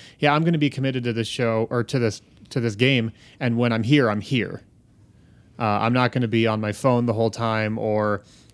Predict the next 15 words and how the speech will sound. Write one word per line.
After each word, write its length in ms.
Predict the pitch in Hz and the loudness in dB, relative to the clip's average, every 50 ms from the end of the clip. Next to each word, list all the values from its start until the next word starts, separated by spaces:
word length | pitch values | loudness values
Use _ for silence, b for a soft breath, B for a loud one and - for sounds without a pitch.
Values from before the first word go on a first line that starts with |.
| b - | b -6
uh, 200 | 127 107 104 107 | -4 -2 0 0
like, 160 | 107 107 101 | -2 -2 -2
just 180 | - 117 101 101 | -4 -6 -2 2
goofing 300 | 123 123 110 - 120 110 | 2 2 2 0 -4 -4
around 440 | 107 107 107 107 107 107 110 107 | -4 -2 -2 -2 -2 -2 -2 -2
or, 120 | 110 107 107 | -2 -2 -2
like, 380 | 107 104 101 104 101 - - - b b b b b b b b _ - | -2 -2 -2 -4 -6 -8 -16 -20 b b b b b b b b _ -8
uh, 340 | 113 107 101 101 101 101 101 | -4 -4 -2 -2 -2 -2 -4
you 100 | - 135 | -4 -4
know, 100 | 135 135 | -4 -2
just 200 | 131 147 131 123 135 - - - - - - - - _ - _ | -2 -2 -4 -4 -10 -16 -20 -20 -20 -20 -20 -20 -20 _ -20 _
generally 380 | - 170 160 147 143 135 131 120 | 0 2 2 2 2 2 2 2
not 260 | 117 120 117 113 104 | 2 2 2 2 2
being 200 | 113 107 104 92 | 0 -2 -4 -4
present." 580 | - - - 117 107 92 98 95 90 - - | -6 -2 0 0 0 0 -4 -8 -10 -12 -16